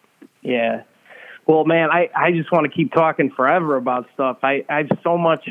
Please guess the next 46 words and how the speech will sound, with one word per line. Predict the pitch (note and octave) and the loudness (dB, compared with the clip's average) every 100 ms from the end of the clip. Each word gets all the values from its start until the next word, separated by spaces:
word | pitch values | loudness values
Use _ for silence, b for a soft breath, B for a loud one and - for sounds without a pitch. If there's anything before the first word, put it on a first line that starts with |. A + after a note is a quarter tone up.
| - | -8
that | C#3 D3 | -2 0
I, | C#3+ C#3+ B2 | 2 0 -2
now | D3 D3+ E3 | 0 2 2
that | D#3+ | 2
I | D#3 | 0
think | C#3+ E3 E3 | 0 0 0
of | C#3+ C3+ - D3 | 2 0 -2 -4
<laughs> | C#3+ | -2
that | E3 | 0
I | D#3+ | 2
wanna | D3+ D3+ | 2 0
talk | C3 D#3 D#3 D3+ | 0 0 0 -2
about, | B2 A#2+ A#2+ | -6 -6 -4
but, | C#3+ B2+ B2 B B B B B | -2 -2 -2 B B B B B
um, | C3+ B2 A#2+ | -2 0 0
I | C3+ | 2
know | D3 | 2
we | D3 D3 | 2 2
gotta, | C#3+ C#3 C3 | 2 0 0
we | D3 | -2
gotta | C#3+ C3+ | 2 2
close | - D3+ C3+ C3+ | 0 -2 0 0
up | C3 | -2
here, | - B2+ A#2+ | -2 -4 -4
but, | B2 B2+ A#2+ - B B B B | -2 -2 -2 -6 B B B B
um, | B2+ B2 A#2+ A#2+ - | 0 2 0 -2 0
I | D3+ | 2
just | F3 F3 | 2 2
wanted | F3 D#3+ D#3 | 2 2 0
to | - | 0
say | D#3 C#3 C#3 - - | 0 2 0 -2 0
thank | D3+ D3 | 0 0
you | D3 - - | -2 -2 0
so | D3+ D3 | 2 2
much | C#3+ C3 - - - | 2 0 -4 -14 -4
for, | C3 B2+ B2 A#2+ b b b _ - | 0 0 0 -4 b b b _ -4
um, | B2+ B2+ B2 | 0 2 2
I, | F3+ - | 0 2
am | C#3+ | 2
I | D3 | 2
your | E3 D#3+ | 2 0
first | F#3 F3 F3+ _ - - | 0 0 -2 _ -12 -2
guest | E3 D#3+ - | -2 -2 -2
of | |
the | D#3+ | 0
year | D#3 E3+ G#3+ | 2 0 -2